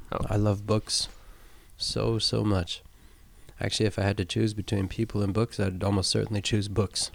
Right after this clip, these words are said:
Speaker 1: Boom, people, you just got roasted.
Speaker 2: I love, I love people.
Speaker 1: Mm-hmm.
Speaker 2: That's how much I love books, though.
Speaker 1: Right.
Speaker 2: Yeah. I, what a, what a, <clears throat> like, if you think about it,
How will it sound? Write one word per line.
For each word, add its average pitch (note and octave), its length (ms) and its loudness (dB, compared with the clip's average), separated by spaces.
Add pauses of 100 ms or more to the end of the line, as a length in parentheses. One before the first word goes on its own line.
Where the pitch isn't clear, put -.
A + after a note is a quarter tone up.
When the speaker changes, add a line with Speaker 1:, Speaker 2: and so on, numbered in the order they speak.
Speaker 1:
Boom, A2 160 6
people, A#2 280 6
you A#2+ 100 4
just A#2+ 180 2
got A#2 160 8
roasted. - 520 4 (280)
Speaker 2:
I G#2 80 4
love, G2 380 2 (160)
I G#2 60 2
love G2 280 2 (180)
people. F2+ 380 2 (320)
Speaker 1:
Mm-hmm. E2+ 280 0 (200)
Speaker 2:
That's - 200 -4
how G2+ 60 -4
much F#2+ 220 -6
I F#2+ 60 -6
love F2+ 200 -6
books, - 240 -4
though. E2 140 -10
Speaker 1:
Right. D#2+ 340 2 (760)
Speaker 2:
Yeah. F#2 320 -4 (480)
I, G2 380 -4 (460)
what C3 220 0
a, - 120 -6 (420)
what B3 200 -12
a, - 360 -6
<clears throat> - 1400 -10
like, F3+ 160 0 (960)
if - 220 -2
you G#2 80 -4
think - 380 -8
about A3 300 4
it, C#4 120 0